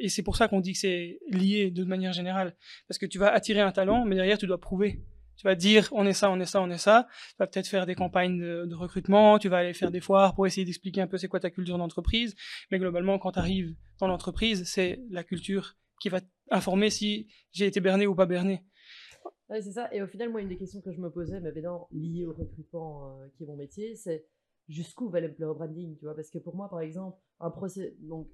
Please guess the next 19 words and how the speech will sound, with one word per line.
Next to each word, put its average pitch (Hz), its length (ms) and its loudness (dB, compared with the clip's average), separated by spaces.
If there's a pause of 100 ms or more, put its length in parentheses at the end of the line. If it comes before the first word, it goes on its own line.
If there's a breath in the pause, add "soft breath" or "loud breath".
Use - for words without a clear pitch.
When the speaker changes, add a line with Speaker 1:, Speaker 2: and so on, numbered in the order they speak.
(120)
Speaker 2:
tu 185 120 -12
veux 190 140 -4
vite 208 400 -8
attirer 175 360 -8
des 165 120 -8
candidats, 156 480 -8 (280)
et 156 80 -10
puis 170 100 -12
derrière, 180 340 -4
t'as 175 100 -8
un 160 60 -6
processus 170 500 -12
d'entretien 170 600 -14 (340)
qui 180 100 -6
est 170 60 -2
long 185 220 -4
de 147 80 -8
six 185 300 -8
mois, 180 400 -6